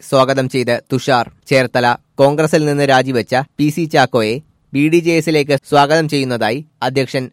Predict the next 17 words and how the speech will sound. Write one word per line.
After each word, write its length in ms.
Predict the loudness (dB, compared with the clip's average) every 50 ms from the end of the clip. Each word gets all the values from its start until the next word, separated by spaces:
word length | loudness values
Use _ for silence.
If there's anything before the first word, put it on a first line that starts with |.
| _ _ _
തുഷാർ 320 | -6 -4 -2 0 0 0 2
വെള്ളാപ്പള്ളി 400 | 0 0 0 0 0 -2 -4 -2
പറഞ്ഞു. 300 | -2 -2 -2 -2 -4 -8 -8 -12 _ _ _ _ -4
ചേർത്തലയിൽ 460 | -2 -2 -2 -2 -2 -2 -2 -2 -2
നടന്ന 240 | -2 -4 -4 -2 -4 -4 -6 _ _ _
സംസ്ഥാന 460 | -6 -6 -6 -6 -4 -2 -2 0 0 -2 -4
നേതൃയോഗത്തിൽ 680 | -4 -4 -4 -2 -2 0 0 0 0 -2 -4 -6 -8 -10 -10 -12
സംസാരിക്കുകയായിരുന്നു 880 | -10 -8 -8 -4 -2 -2 -2 -2 -4 -8 -6 -2 -2 -2 -2 -2 -4 -4
അദ്ദേഹം. 320 | -4 -4 -4 -6 -6 -8 -12 -14 _ _ _
ചാക്കോ 380 | -2 0 2 2 2 2 0 -2 -2 -2 0
പാർട്ടിയിൽ 360 | 2 2 2 2 0 -4 -4
ചേർന്ന് 280 | -4 -4 -4 -2 -2 -4
പ്രവർത്തിക്കാൻ 600 | -2 -2 -2 -2 -2 -4 -8 -8 -6 -4 -4 -6 -8 -12 _ _ _
തയ്യാറായാൽ 560 | 0 2 2 4 4 4 2 2 0 -2 -4 -6 -6 -4 -2
അർഹമായ 440 | -2 -2 0 -2 -2 0 0 -2 0
പരിഗണന 440 | 0 -2 -2 -2 -4 -4 -4 -4 -4
നൽകുമെന്ന് 480 | -4 -4 -6 -6 -6 -6 -6 -6 -8